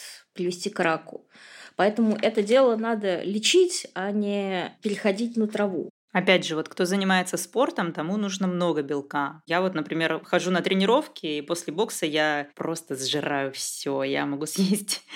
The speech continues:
Speaker 2: огромное количество еды после бокса и много мяса.
Speaker 1: У меня подруга-вегетарианка рассказывала какие-то байки про мужика, который жрал только яблоки, при этом накачивал мышцы. По-моему, какая-то улитка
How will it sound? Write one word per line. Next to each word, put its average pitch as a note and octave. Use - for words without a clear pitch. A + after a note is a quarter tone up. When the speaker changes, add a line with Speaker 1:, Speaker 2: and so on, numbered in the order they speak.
Speaker 2:
огромное F#3
количество -
еды D3
после C#3+
бокса C#3
и -
много D3
мяса. C#3
Speaker 1:
У G3+
меня G#3
подруга-вегетарианка A3+
рассказывала G#3
какие-то F#3+
байки G#3
про F#3+
мужика, F#3
который G3
жрал F#3+
только F#3
яблоки, A3
при F3+
этом G#3+
накачивал F#3
мышцы. -
По-моему, B3+
какая-то A3
улитка F#3